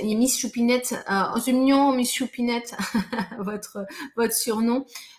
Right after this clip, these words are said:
Euh, là, vous dites que vous êtes totalement dedans. Marie-Laure aussi totalement. Robin, sept. Marion, oui.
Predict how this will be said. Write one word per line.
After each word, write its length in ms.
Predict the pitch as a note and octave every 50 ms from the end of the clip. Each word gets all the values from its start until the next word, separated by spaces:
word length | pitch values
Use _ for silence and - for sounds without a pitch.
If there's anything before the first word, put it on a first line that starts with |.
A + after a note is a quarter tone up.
| _ -
Euh, 40 | -
là, 2250 | G#3+ G#3 G3+ G3+ G3+ G3 G3 G3 F#3+ F#3+ F#3+ F#3 F#3 F3+ F3+ F3+ F3 F3 E3+ F3 F3 E3+ E3 D#3+ D#3+ D3+ C#3+ C3+ - D#3 - - - - B1 - - - - - - - - F#3+ A3+ A#3+ A#3+ A3
vous 60 | G#3
dites 220 | G3 A3+ B3 - -
que 80 | G#3+
vous 60 | G3+ G3+
êtes 100 | G3 -
totalement 420 | G#3+ G3+ - G#3+ G#3 G#3+ G3+ G3+
dedans. 480 | F#3+ F#3 G3+ G3 F#3 A3 A3+ A#3+ C4+ C4
Marie-Laure 440 | A#3 G3+ G3 G3+ A3 A3 A3 G#3+
aussi 240 | G3+ F#3+ - - G3+
totalement. 600 | - G3+ G3 - G#3 G3 G3+ G#3 A3 B3 C4 C4 - - - - _ -
Robin, 380 | - F#3+ G3 F#3 F#3 G3 G3
sept. 420 | F#3+ - - - C#4+ C#4+ C#4+ - -
Marion, 600 | A3 G#3+ G#3 G3+ G3+ G#3 G#3 G#3+ G#3 G#3 F#3+ - -
oui. 500 | F3+ F3+ F#3 G#3 A#3 B3 C4 C#4+ C#4+ -